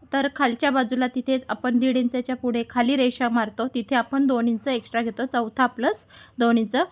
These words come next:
खालच्या बाजूला बॉटम टाकायचं आणि एक इंच तिथे जास्त घ्यायचं.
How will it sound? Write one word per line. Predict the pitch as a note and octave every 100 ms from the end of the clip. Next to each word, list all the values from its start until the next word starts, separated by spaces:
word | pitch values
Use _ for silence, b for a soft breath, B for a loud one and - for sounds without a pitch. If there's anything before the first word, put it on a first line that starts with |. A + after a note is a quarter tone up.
| B B -
खालच्या | D4+ C#4+ F4
बाजूला | D#4+ D4+ D#4 D4+
बॉटम | C#4 B3 C#4 D4+
टाकायचं | C#4 B3 A#3 C#4
आणि | C4 C4 B3
एक | A#3+ D#4+ - C4+
इंच | C4 C4+ C4
तिथे | G#3 D4
जास्त | C4+ A3+ -
घ्यायचं. | G#3+ A3+ F#3+ G3+